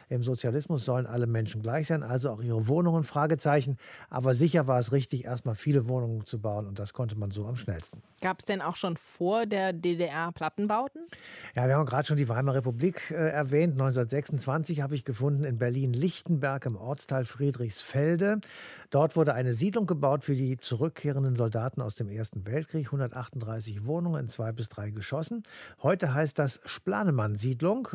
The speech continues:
Speaker 1: aber sie sieht eben ganz anders aus, diese Siedlung, als die Plattenbauten der D D R. Eher so ein bisschen wie kleine, aneinandergestellte Reihenhäuschen. Aber, und noch ein wichtiger Unterschied, aber damals,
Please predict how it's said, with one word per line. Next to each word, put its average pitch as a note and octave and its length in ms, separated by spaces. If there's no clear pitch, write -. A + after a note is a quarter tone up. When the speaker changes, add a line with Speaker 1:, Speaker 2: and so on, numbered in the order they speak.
Speaker 1:
aber D#3+ 280
sie C#3+ 120
sieht D#3 200
eben C#3+ 160
ganz D3+ 220
anders F3+ 340
aus, C3 180
diese B2+ 240
Siedlung, C#3+ 360
als A#2 140
die A#2+ 120
Plattenbauten A#2+ 640
der G#2+ 100
D A2 140
D G#2+ 80
R. C3+ 300
Eher D#3+ 180
so E3 80
ein D#3 100
bisschen E3 320
wie C#3 100
kleine, D#3 460
aneinandergestellte C3 1080
Reihenhäuschen. D3 1040
Aber, E3 340
und C#3+ 120
noch D#3+ 140
ein D3+ 160
wichtiger C#3 320
Unterschied, F3 520
aber A#2 180
damals, E3 680